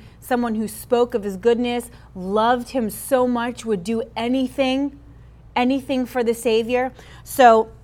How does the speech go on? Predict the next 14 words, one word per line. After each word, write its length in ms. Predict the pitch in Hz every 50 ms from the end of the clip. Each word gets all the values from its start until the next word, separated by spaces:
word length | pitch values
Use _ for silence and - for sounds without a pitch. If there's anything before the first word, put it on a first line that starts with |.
| - - -
the, 480 | 254 208 233 240 - - 226 214 - - - -
it's 340 | - - - 254 262 -
what 200 | 262 285 285 285
love 300 | 254 247 262 277 254 226
does. 540 | 190 240 254 285 294 - - - - - - - -
Just 260 | - 262 285 277 -
like 240 | - 285 277 254 233
the, 380 | 240 247 233 220 220 220 254 - 254
the, 480 | 233 226 240 233 220 214 214 208 202 - - - - - - -
you 100 | - 240
know, 220 | 233 220 202 196 196 - -
he's 280 | - - 269 285 285 254
the 140 | 254 262 254
ultimate 540 | 247 247 247 - 269 254 247 240 226 -